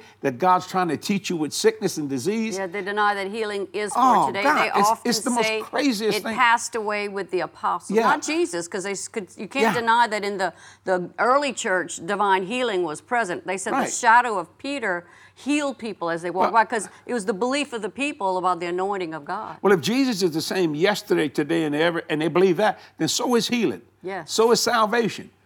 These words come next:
Speaker 1: So is the
Speaker 2: Everything.
Speaker 1: fivefold ministry. So is everything. Now watch this,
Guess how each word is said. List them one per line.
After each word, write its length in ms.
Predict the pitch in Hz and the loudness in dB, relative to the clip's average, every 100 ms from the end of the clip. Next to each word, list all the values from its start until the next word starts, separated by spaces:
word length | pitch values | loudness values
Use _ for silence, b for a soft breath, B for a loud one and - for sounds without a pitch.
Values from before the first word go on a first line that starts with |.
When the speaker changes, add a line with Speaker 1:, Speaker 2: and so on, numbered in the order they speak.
| _ | _
Speaker 1:
So 220 | - 220 | -2 2
is 120 | 220 | 2
the 60 | 160 | 2
Speaker 2:
Everything. 220 | 139 - | -2 -4
Speaker 1:
fivefold 540 | - 190 - 220 220 202 | 2 0 4 2 2 -2
ministry. 380 | 254 160 - 127 | -2 -2 -4 -8
So 220 | - - | -2 0
is 120 | - - | 0 0
everything. 760 | 262 285 254 240 185 196 147 85 _ b b b | 0 0 0 -4 -2 -2 -4 -6 _ b b b
Now 100 | 170 | 2
watch 240 | 196 262 - | 4 4 4
this, 160 | 156 | -2